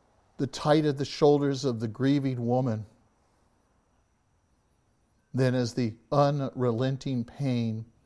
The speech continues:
seeped through her, the newcomer's tears began to flow quietly, falling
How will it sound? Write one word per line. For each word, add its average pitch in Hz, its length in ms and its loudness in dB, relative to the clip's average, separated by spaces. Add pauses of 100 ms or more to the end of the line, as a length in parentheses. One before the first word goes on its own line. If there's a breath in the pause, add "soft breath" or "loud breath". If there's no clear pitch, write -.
(300)
seeped - 380 -2
through 139 280 -2
her, 104 320 -4 (560)
the 147 80 2
newcomer's 170 580 2
tears 151 380 2
began 135 440 0
to 127 100 -10
flow 139 200 2
quietly, 135 800 2
falling 156 640 4